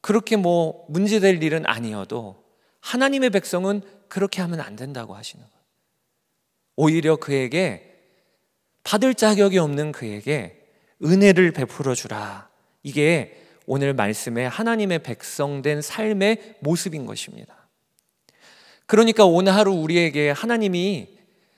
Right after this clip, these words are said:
출애굽기 이십삼 장을 통해 요구하시는 하루의 삶은 너무 분명한 것이에요.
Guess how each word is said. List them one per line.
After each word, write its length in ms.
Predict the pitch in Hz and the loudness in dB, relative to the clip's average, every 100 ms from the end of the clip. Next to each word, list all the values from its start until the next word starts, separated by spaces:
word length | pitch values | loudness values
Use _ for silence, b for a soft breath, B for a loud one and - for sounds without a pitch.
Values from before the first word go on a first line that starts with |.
| b _ | b _
출애굽기 540 | - 240 220 220 190 | 0 0 0 -2 -2
이십삼 400 | 185 202 - 226 | -2 -4 -4 -2
장을 240 | 220 214 196 | 0 0 -2
통해 360 | - 190 175 143 | -2 -4 -2 -2
요구하시는 1000 | 147 160 175 151 139 143 139 170 180 - _ | -2 0 2 2 0 -6 -4 -4 -4 -10 _
하루의 440 | - 226 220 208 180 | -6 -4 2 2 2
삶은 480 | 202 175 170 160 143 | 0 -2 -2 -4 0
너무 260 | 233 294 | 0 0
분명한 460 | 247 202 202 190 170 | 0 0 0 0 -6
것이에요. 400 | - - 127 | -12 -14 -18